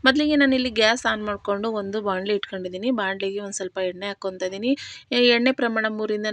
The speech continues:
ನಾಲ್ಕು ಸ್ಪೂನ್ ನಾನು ಎಣ್ಣೆ ಹಾಕ್ಕೊಂಡಿದ್ದೀನಿ. ಎಣ್ಣೆ ಕಾದ್ಮೇಲೆ ಒಂದು ಸ್ಪೂನ್ ನಾನು ಜೀರಿಗೆ ಹಾಕ್-, ಸಾಸಿವೆ ಹಾಕ್ತಾ ಇದ್ದೀನಿ, ಸಾರಿ, ಸಾಸಿವೆ ಹಾಕ್ತಾ ಇದ್ದೀನಿ. ಮತ್ತು ಇನ್ನೊಂದು ಸ್ಪೂನ್ ನಾನು ಜೀರಿಗೆ ಹಾಕ್ತಾ ಇದ್ದೀನಿ. ಅವೆರಡು ಚಟಪಟ ಅಂತ ಸಿಡಿದ ಮೇಲೆ ನಾನಿಲ್ಲಿ ಶೇಂಗಾ ಬೀಜ ಹಾಕ್ತಾ ಇದ್ದೀನಿ. ಶೇಂಗಾ ಕೂಡ ಚೆನ್ನಾಗಿ ಡ್ರೈ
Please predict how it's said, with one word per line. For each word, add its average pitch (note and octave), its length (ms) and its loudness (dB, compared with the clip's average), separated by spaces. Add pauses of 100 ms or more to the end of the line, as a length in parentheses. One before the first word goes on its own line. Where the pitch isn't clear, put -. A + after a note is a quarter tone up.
ನಾಲ್ಕು G3+ 260 0
ಸ್ಪೂನ್ G3+ 280 -10
ನಾನು G3 180 -4
ಎಣ್ಣೆ G3 180 -4
ಹಾಕ್ಕೊಂಡಿದ್ದೀನಿ. F#3 640 -4 (440)
ಎಣ್ಣೆ C4 140 2 (120)
ಕಾದ್ಮೇಲೆ G#3 460 0 (120)
ಒಂದು A3 160 -4
ಸ್ಪೂನ್ G3+ 320 -4
ನಾನು G3 180 0 (280)
ಜೀರಿಗೆ G3+ 320 2
ಹಾಕ್-, F#3 200 -2
ಸಾಸಿವೆ G#3 360 4
ಹಾಕ್ತಾ - 200 -8
ಇದ್ದೀನಿ, F#3+ 260 -8
ಸಾರಿ, G3 240 0 (200)
ಸಾಸಿವೆ G3+ 380 4
ಹಾಕ್ತಾ F#3+ 220 -12
ಇದ್ದೀನಿ. G3 220 0 (100)
ಮತ್ತು A#3 220 -2
ಇನ್ನೊಂದು G#3+ 280 -4
ಸ್ಪೂನ್ G3 260 -10
ನಾನು A#3 140 2 (120)
ಜೀರಿಗೆ F#3+ 300 2
ಹಾಕ್ತಾ F3+ 280 -12
ಇದ್ದೀನಿ. F#3 280 -2 (640)
ಅವೆರಡು A#3+ 140 4 (200)
ಚಟಪಟ A#3+ 460 -2
ಅಂತ A3+ 140 0 (100)
ಸಿಡಿದ G#3 320 -2
ಮೇಲೆ F#3 200 -4 (100)
ನಾನಿಲ್ಲಿ G3+ 380 -2 (400)
ಶೇಂಗಾ A#3+ 400 4
ಬೀಜ G#3 200 -2
ಹಾಕ್ತಾ F#3 260 -6
ಇದ್ದೀನಿ. F#3 220 -2 (120)
ಶೇಂಗಾ A3+ 260 -2 (120)
ಕೂಡ A3+ 120 0 (140)
ಚೆನ್ನಾಗಿ G3+ 400 -2 (120)
ಡ್ರೈ G3 160 4